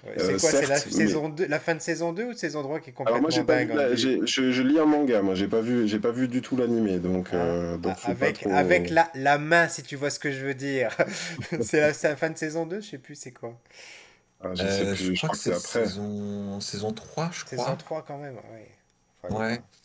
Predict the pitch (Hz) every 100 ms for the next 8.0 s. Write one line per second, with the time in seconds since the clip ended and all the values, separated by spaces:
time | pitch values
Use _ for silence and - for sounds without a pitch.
0 | _ _ _ - 127 120 120 127 131 180
1 | 170 117 101 98 98 95 95 92 - 101
2 | 101 120 170 156 87 80 58 - - -
3 | - 101 - - - 98 98 95 226 160
4 | - 123 120 - 92 90 92 101 104 143
5 | 131 92 87 87 110 110 - 120 110 113
6 | 110 98 95 92 110 104 117 98 98 90
7 | 90 90 92 90 92 90 - 85 - 107